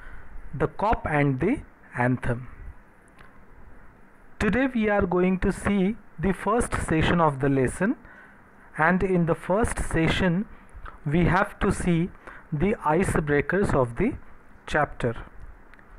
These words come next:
So let's move towards the first icebreaker activity. Now see into the textbook. The very first activity is,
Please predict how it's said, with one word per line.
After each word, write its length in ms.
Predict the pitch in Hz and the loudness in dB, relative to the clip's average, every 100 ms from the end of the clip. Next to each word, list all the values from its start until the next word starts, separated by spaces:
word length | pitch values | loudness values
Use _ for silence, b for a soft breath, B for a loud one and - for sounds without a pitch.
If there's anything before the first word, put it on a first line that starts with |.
| - | -12
So 240 | - 180 | -2 0
let's 520 | 226 180 175 - - | 2 2 0 0 0
move 340 | 170 175 208 - | 2 2 0 0
towards 480 | 175 165 165 156 - | 2 4 2 0 0
the 200 | 214 311 B B B B - | -2 -2 B B B B -16
first 600 | - - 208 262 - - - - - - | -14 -4 0 0 0 -4 -8 -10 -18 0
icebreaker 800 | 156 160 - 127 120 - 208 - - | 2 2 2 2 2 2 0 0 -4
activity. 600 | 135 - - 113 117 - - - - - - - - - - - B B B | -4 -2 -2 -2 -4 -6 -12 -14 -20 -20 -20 -20 -20 -20 -20 -20 B B B
Now 180 | 170 214 | 0 2
see 540 | 226 - 262 254 262 214 | 2 2 2 2 2 2
into 200 | 185 196 | 2 2
the 100 | 196 | 2
textbook. 680 | 196 185 - 160 233 - - B B B B B - | 0 0 0 2 0 -2 -10 B B B B B -6
The 120 | 170 | 0
very 280 | 170 170 202 | 2 4 2
first 500 | 220 - 208 - - 139 - | 0 0 0 0 0 -2 -2
activity 560 | 151 - 180 165 170 190 | -2 2 2 4 4 4
is, 240 | 277 151 | 2 2